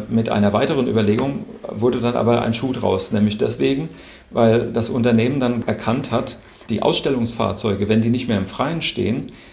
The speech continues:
dann werden die auch nicht mehr so schmutzig. Und dann muss ich die nicht ständig waschen. Und dann spare ich mir die Kosten fürs Waschen. Und übrigens auch die Kosten für den Mitarbeiter, der die ganze Zeit nichts anderes zu tun hat, als die Fahrzeuge zur Waschanlage zu bringen. Und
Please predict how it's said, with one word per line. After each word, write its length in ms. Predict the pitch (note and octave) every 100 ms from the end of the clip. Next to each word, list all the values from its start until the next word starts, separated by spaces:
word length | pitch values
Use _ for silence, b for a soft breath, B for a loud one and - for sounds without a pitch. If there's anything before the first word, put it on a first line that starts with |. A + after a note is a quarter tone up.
| B
dann 160 | A2+ A#2
werden 180 | B2 C3+
die 80 |
auch 100 | A2+
nicht 200 | A#2 A#2+
mehr 80 | A#2+
so 100 | G#2+
schmutzig. 580 | - C#3+ - F2+ - - _ B B B B B
Und 140 | A#2
dann 120 | A2+
muss 120 | B2 C3+
ich 120 | -
die 100 | B2+
nicht 140 | A#2+
ständig 340 | - A#2+ A#2+ G#2+
waschen. 360 | A2+ - F2 - - B B B
Und 200 | A#2 A2+
dann 120 | A2+
spare 280 | - A2+ C3
ich 120 | -
mir 120 | A2+
die 100 | G#2+
Kosten 340 | - B2+ -
fürs 240 | A2+ A2+ -
Waschen. 480 | A#2 - G#2 - -
Und 140 | A2+
übrigens 380 | A#2+ B2 B2 A#2
auch 300 | A2 A#2+ - - -
die 80 | A#2
Kosten 360 | C3 B2+ - A#2+
für 140 | A#2+
den 140 | A2+
Mitarbeiter, 500 | A2+ A#2 A#2 A#2 A#2+
der 140 | A2+ A2
die 160 | A2
ganze 300 | G#2+ A2+ A#2
Zeit 300 | - A#2+ A#2 B B
nichts 200 | B2 A#2
anderes 300 | A#2+ A#2 A2+
zu 60 | -
tun 200 | A#2+ B2
hat, 140 | A#2 A#2
als 160 | A2
die 80 | A2+
Fahrzeuge 800 | - A2+ B2 - - A#2+ A2 A2+
zur 320 | - A2 G2+
Waschanlage 520 | A#2 B2+ G#2+ E2+ E2 -
zu 120 | G2+
bringen. 380 | - F2 G2 - B B B
Und 300 | - G#2+